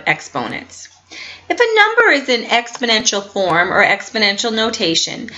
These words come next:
the exponent tells us how many times we'll multiply the base by itself. So in this case, the base is two, the exponent is three. It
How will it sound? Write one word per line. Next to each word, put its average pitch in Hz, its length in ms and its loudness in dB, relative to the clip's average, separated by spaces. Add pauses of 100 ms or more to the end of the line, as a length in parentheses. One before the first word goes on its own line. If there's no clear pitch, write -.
(240)
the - 200 -2
exponent 202 920 0
tells 220 340 0
us 247 160 0
how 214 260 0
many 247 220 -4
times 196 420 0
we'll 233 80 0
multiply 202 540 2
the 220 140 -2
base 165 440 -2
by 196 200 0
itself. 220 580 0 (440)
So - 180 -2
in 359 60 0
this 440 200 2
case, 269 320 -2
the 240 80 0
base 208 360 0
is 285 220 -8
two, 180 380 0
the 190 200 -2
exponent 196 640 0
is 240 220 2
three. - 400 -2
It - 20 -20